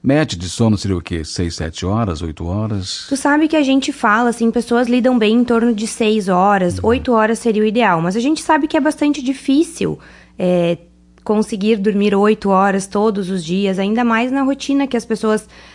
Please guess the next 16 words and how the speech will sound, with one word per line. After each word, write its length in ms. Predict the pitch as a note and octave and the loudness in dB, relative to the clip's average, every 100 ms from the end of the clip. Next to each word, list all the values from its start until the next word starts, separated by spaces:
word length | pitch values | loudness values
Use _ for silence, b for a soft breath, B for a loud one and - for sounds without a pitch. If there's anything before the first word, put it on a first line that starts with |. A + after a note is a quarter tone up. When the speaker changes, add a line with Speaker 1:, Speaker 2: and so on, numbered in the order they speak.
| B B | B B
Speaker 2:
a 80 | G3+ | -2
maioria 380 | G#3+ C#4 C#4 C4+ | 2 4 4 4
das 160 | A3+ A3 | 2 0
pessoas 360 | G#3 A3 A3 | -4 -2 -2
tem, 240 | - A3+ A#3 | 0 0 0
que 80 | |
são 160 | - G#3 | 0 -2
extremamente 600 | G#3 A3+ A3+ B3 A3+ - | -2 0 0 2 0 -2
cansativas, 800 | A3 G#3+ F#3+ - C4 C4 A3 G3 | -4 -2 -4 -4 -2 0 0 -4
exaustivas, 560 | F#3 F3+ - B3 A3 G3+ | -4 -4 -4 -4 -2 -2
o 80 | |
dia 180 | F3+ G3+ | -2 -4
começa 380 | G3+ G3+ F#3+ F3+ | -2 -2 -2 -6
cedo, 340 | - A#3+ G#3+ | -4 -2 -2
termina 420 | G#3+ G#3 F#3+ G#3 F#3+ | -4 -4 -2 0 -2
tarde, 540 | G3 G3 G#3 F#3+ A3 | -2 0 0 -2 -6